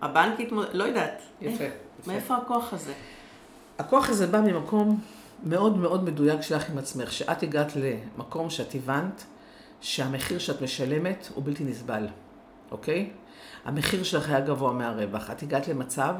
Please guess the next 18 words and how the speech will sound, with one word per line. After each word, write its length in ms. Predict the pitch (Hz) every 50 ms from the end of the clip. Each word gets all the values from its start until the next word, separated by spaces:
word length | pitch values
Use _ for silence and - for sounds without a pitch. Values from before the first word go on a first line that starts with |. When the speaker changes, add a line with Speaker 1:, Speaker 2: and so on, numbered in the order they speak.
| 190 -
Speaker 2:
שאת 380 | - - - - - - -
איבדת 380 | - 131 131 139 151 185 180 -
את 100 | - -
שרית, 440 | - 180 190 254 226 - - - - - - - - - - - - - - - - - - -
אוקיי, 260 | - 131 - - 175
במקרה 380 | 147 147 143 139 139 - 139 135
שלך, 320 | - - 131 113 113 135 147 151
ויש 240 | 139 139 151 175 180
גם, 180 | - 208 208 226 226 214 -
את 60 | - -
יודעת, 260 | 180 262 311 285 -
שבאות 360 | - 131 117 123 127 - -
אליי, 220 | 113 113 110 110
אני 140 | - - 123
אומרת, 240 | 123 151 165 165 -
"אוקיי, 340 | - 196 - - 240 165 127 - - - - - - - - - - - - - - - - - - - -
אין 120 | 151 185 214
בעיה, 240 | 254 233 165 117